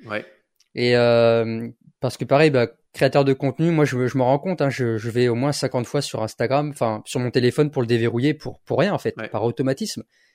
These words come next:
Speaker 2: Et là, ces derniers temps, je commence à en avoir marre. Des fois, je pose mon tel et je dis, il, il me saoule, tu vois. J'en ai marre des écrans.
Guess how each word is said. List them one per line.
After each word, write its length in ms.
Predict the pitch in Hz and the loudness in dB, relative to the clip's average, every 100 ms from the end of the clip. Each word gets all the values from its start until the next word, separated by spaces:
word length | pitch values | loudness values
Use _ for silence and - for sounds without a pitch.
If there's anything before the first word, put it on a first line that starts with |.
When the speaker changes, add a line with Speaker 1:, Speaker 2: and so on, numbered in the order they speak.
| _ _ _ | _ _ _
Speaker 2:
Et 80 | 120 | 2
là, 200 | 139 202 | 6 4
ces 140 | 185 151 | 2 2
derniers 180 | 139 | 2
temps, 140 | 135 190 | 2 0
je 80 | - | 0
commence 240 | 135 - | -2 0
à 20 | |
en 60 | 131 | 0
avoir 240 | 127 131 | 2 4
marre. 180 | 147 165 | 4 2
Des 100 | 127 | 0
fois, 120 | 156 | -2
je 100 | 151 - _ | -4 -8 _
pose 140 | 151 | -2
mon 160 | 151 143 | 0 0
tel 120 | 175 | -2
et 40 | |
je 60 | 127 | -2
dis, 100 | 123 120 | -4 -4
il, 260 | 117 123 - _ 131 - | -6 -8 -10 _ -20 -14
il 60 | |
me 60 | 117 | -12
saoule, 280 | - 120 - _ _ | -8 -8 -8 _ _
tu 100 | 117 | -6
vois. 140 | 107 _ _ _ _ _ _ | -6 _ _ _ _ _ _
J'en 100 | - | -2
ai 60 | 113 | 2
marre 200 | 127 143 | 2 2
des 160 | 135 131 | 2 2
écrans. 360 | - 156 202 | 2 -4 -4